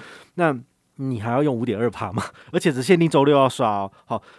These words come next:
它其实很多的回馈啊，哈，原本都是平日都有的，但是像这个行动支付这个区块，它就只限定周六刷才可以有六趴，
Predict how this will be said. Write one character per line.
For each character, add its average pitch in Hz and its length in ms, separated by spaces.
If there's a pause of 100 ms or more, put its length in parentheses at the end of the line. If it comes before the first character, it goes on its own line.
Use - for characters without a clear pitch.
它 214 160
其 185 140
实 160 100
很 131 160
多 127 140
的 123 80
回 104 260
馈 123 260
啊， 95 60
哈， 101 240
原 127 180
本 127 200
都 120 120
是 120 140
平 101 300
日 127 120
都 101 220
有 95 160
的， - 160 (200)
但 180 120
是 156 160 (220)
像 185 180
这 165 60
个 143 80
行 123 240
动 147 180
支 131 160
付 123 180 (140)
这 170 240
个 123 140
区 - 260
块， - 260 (140)
它 - 140
就 151 100
只 - 220
限 - 260
定 123 240
周 139 200
六 143 180
刷 113 240
才 - 180
可 - 160
以 110 60
有 92 140
六 131 180
趴， - 280